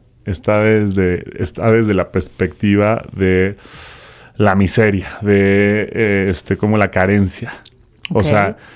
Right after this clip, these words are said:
Speaker 1: si yo me comparo con mi cuate porque tiene más sexo, menos sexo, si yo me comparo con mi primo o con el vecino, pues estás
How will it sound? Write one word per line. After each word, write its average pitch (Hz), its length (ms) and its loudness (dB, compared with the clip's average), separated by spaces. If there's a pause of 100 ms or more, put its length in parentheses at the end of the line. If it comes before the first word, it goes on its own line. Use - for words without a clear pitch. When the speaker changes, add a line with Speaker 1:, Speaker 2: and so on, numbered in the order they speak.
Speaker 1:
si - 180 -4
yo 131 140 4
me 147 100 0
comparo 117 500 2
con 120 300 0
mi 107 200 -2
cuate 101 480 2
porque 92 340 -4
tiene 101 440 -2 (360)
más 113 280 2
sexo, 107 300 -2
menos 107 340 0
sexo, 101 360 -2
si 104 100 -4
yo 117 80 2
me 120 100 2
comparo 110 500 0
con 123 340 0
mi 113 120 0
primo 101 560 0 (340)
o 101 180 -4
con 127 400 2
el 107 160 2
vecino, 104 600 2 (440)
pues 107 160 0
estás 143 440 -2